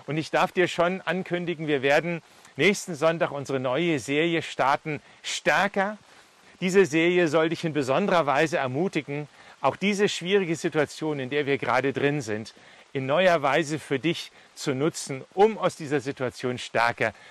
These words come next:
herauszukommen. Sei gesegnet, sei ganz herzlich gegrüßt. Schön, dass wir zusammen hier da schauen konnten. Vielleicht möchtest du mit deinen Freunden jetzt ein bisschen über das, was du gehört hast, reden oder selbst nachdenken. Ich freue mich, dich nächsten Sonntag wieder zu sehen.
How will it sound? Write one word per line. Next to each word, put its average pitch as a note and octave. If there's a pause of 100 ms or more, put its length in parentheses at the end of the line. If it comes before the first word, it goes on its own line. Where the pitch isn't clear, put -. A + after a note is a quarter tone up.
herauszukommen. A2 (280)
Sei D#3+
gesegnet, F3 (460)
sei D#3+
ganz G3
herzlich D#3
gegrüßt. C3+ (420)
Schön, G3
dass E3
wir D#3
zusammen D#3
hier D3
da C#3
schauen C#3+
konnten. D3
Vielleicht F3+
möchtest F#3
du F3+
mit E3+
deinen C3+
Freunden F3+ (280)
jetzt E3
ein D#3
bisschen E3+
über E3
das, E3+
was D3
du D#3
gehört C3+
hast, A#2+
reden D#3+ (340)
oder C3+
selbst B2+
nachdenken. A#2+ (200)
Ich -
freue F3
mich, F#3
dich D#3+
nächsten C#3
Sonntag G#2+
wieder G#2+
zu -
sehen. E2